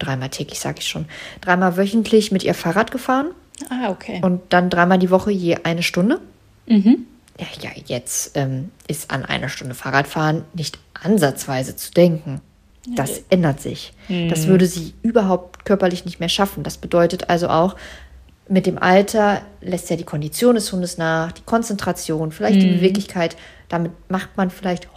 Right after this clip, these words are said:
Speaker 1: häufiger, aber damit kleinere Spaziergänge. Vielleicht verzögert sich so die Zeit
Speaker 2: Mhm.
Speaker 1: oder man nimmt sich Zeit für andere Sachen.
Speaker 2: Ja.
Speaker 1: Der Hund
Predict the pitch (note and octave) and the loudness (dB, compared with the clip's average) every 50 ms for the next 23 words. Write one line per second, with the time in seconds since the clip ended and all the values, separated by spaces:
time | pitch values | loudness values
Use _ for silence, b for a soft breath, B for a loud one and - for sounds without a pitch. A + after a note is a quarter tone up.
0 | - G#3 G3+ A#3 A3+ A#3 A3+ G3 G#3+ G#3 G#3 - E3 E3 E3 D#3+ D#3+ D#3 D#3 D#3+ | 2 6 6 6 4 2 -2 -2 -2 -2 -2 -4 -4 -6 -6 -6 -6 -6 -8 -8
1 | - - - A#3 A#3+ B3 B3 A#3 G#3+ G#3 - - G3+ G3 - - G#3 G3 F3+ F#3 | -10 -4 0 2 4 4 4 2 -2 -4 -4 -4 -6 -6 -4 -2 0 0 2 0
2 | F#3 F#3 F#3 - - F3 F3 F3+ F3+ - B B B B B B B B B _ | 0 0 -2 -2 0 2 2 2 0 -4 B B B B B B B B B _
3 | _ - _ _ - - G3+ G#3 - A3+ A3+ A3+ G#3+ G3+ G#3 G3 F3+ - - G#3+ | _ -20 _ _ -2 -2 -2 0 2 2 4 4 4 4 2 -2 -6 -2 0 0
4 | A3 G#3+ G3+ F#3+ - - - - G3+ F#3 F#3+ G#3+ B3+ D#4 D#4 - - - - _ | 0 0 0 -4 -6 -8 -6 -2 0 2 4 4 2 2 0 -4 -12 -14 -12 _
5 | - G#3 G3 G3 F#3+ G3 G#3+ G#3+ G#3 G3+ G3+ F#3+ G3 G#3 G#3 G3+ - G3+ G3 - | 0 4 4 6 6 8 8 6 6 6 4 4 2 0 -2 -4 -6 -8 -8 -6
6 | - G3+ F#3 F#3 - - - - F3+ F3+ E3+ D#3+ D3+ D#3 D3+ C#3+ C#3+ - D#3 D3+ | -2 -2 -2 -2 -2 -4 -4 -4 -4 -4 -4 -4 -4 -4 -4 -6 -6 -8 -10 -10
7 | D3+ - - - _ _ - - G3 F#3+ F3 D#3+ D#3+ E3+ F3+ - _ _ _ _ | -10 -12 -18 -20 _ _ -8 -4 -2 -2 -2 -2 -4 -6 -8 -10 _ _ _ _
8 | _ - - _ - _ _ _ - - F#3 F#3 F#3+ G3+ G3 F#3+ F#3+ - | _ -20 -20 _ -20 _ _ _ 0 2 4 6 6 6 6 4 2 -2